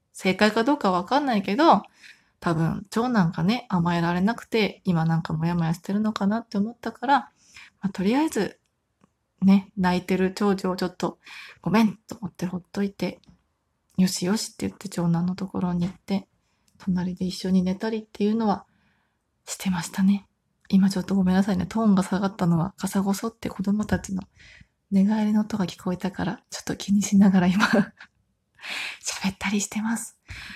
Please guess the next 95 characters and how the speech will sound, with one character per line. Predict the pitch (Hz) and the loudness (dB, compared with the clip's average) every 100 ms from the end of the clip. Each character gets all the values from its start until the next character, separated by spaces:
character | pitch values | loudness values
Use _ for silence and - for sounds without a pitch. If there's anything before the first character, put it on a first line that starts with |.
| - | -8
そ | - 202 175 170 | -4 -2 0 0
う、 | |
だ | 170 170 | 0 2
か | - 190 | 2 4
ら | 175 | 4
ね、 | 180 226 233 _ _ _ - | 6 6 2 _ _ _ -4
ま | 180 | -2
あ | 175 | 0
本 | 180 202 | 2 2
当 | 208 | 4
に | 208 202 - _ - | 4 4 -2 _ -6
愚 | 185 | -4
痴 | 175 | -4
ば | 175 | -4
っ | 175 | -4
か | - 196 | -2 0
り | 196 | 2
に | |
な | 190 | 2
っ | 190 | 0
ち | 247 | -2
ゃ | |
い | 233 | 0
ま | 196 | 0
す | - | 0
け | 185 | -4
ど、 | 180 - _ - - - | -4 -6 _ -20 -20 -8
ま | 180 | -2
あ | 165 | 0
愚 | 170 | 0
痴 | 175 220 | -2 -4
っ | |
て | 220 - 277 | -4 2 6
い | |
う | 285 | 6
よ | 311 | 6
り | 262 | 4
は | 185 | 4
な | 208 | 2
ん | 247 | 2
か | 165 | 0
あ | |
れ | 185 | 0
か | 185 226 | -2 -2
な。 | 262 - _ _ | -2 -4 _ _
こ | - | -4
う | |
や | 277 | 0
っ | |
て | 277 | 0
な | 285 | 0
ん | |
か | 285 | -2
こ | 208 196 | -4 -4
う、 | 180 | -6
大 | - 262 285 | 0 2 4
変 | 320 320 | 2 0
だ | 320 | 2
よ | 339 | 2
っ | 349 | 2
て | - 247 | 0 -2
い | |
う | |
こ | 240 202 | 0 0
と | 208 | 2
を | |
改 | 185 202 214 247 | 2 2 2 0
め | 233 | 2
て | 220 | 0
自 | 190 196 | 2 2
分 | 214 | 2
の | 220 | 2
中 | 226 233 196 | -2 0 0
で | 196 - - - - _ _ - | 0 -4 -20 -20 -20 _ _ 2
認 | 202 196 | 6 6
識 | 160 190 | 4 -2
す | 190 | 0
る | 190 | 0
こ | 196 | 0
と | 220 240 | -2 2
が | 220 196 - _ _ | 2 2 0 _ _
な | 196 196 | 4 4
ん | |
か | 190 175 | 4 -2
大 | 180 185 | -2 -2
事 | 208 | 0
な | 208 | 0
ん | |
じ | 208 | 0
ゃ | |
な | 185 214 | 0 0
い | 202 | 0
か | 185 | 0
な | 202 190 | 0 0
と | 175 | -4